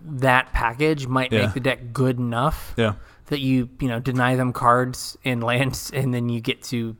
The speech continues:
Speaker 1: beat them.
Speaker 2: Yeah, the deck only needed a threat.
Speaker 1: Yeah, it only needed, like, a consistent threat, and a
Speaker 2: Yeah.
Speaker 1: four four lifelinker is good enough.
Speaker 2: Hmm.
Speaker 1: Now, the Day two metagame, it, it's what we said it was gonna be,
Speaker 2: Yeah.
Speaker 1: in that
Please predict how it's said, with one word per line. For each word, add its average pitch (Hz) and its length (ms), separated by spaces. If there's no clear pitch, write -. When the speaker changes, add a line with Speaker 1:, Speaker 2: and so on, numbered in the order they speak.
Speaker 1:
beat 113 180
them. 127 380
Speaker 2:
Yeah, 113 260
the 117 180
deck 113 260
only 113 200
needed 107 320
a 98 40
threat. 107 360
Speaker 1:
Yeah, 135 140
it 135 140
only 143 180
needed, 139 240
like, 127 260
a 131 120
consistent 127 680
threat, 127 320
and 127 100
a 120 80
Speaker 2:
Yeah. 110 80
Speaker 1:
four 127 160
four 127 220
lifelinker 123 440
is 123 120
good 120 180
enough. 120 380
Speaker 2:
Hmm. 139 140
Speaker 1:
Now, 135 760
the 135 460
Day 156 160
two 170 180
metagame, 165 800
it, 156 240
it's 160 300
what 151 440
we 190 120
said 170 180
it 180 60
was 175 160
gonna 185 180
be, 214 320
Speaker 2:
Yeah. 104 180
Speaker 1:
in 143 140
that 139 280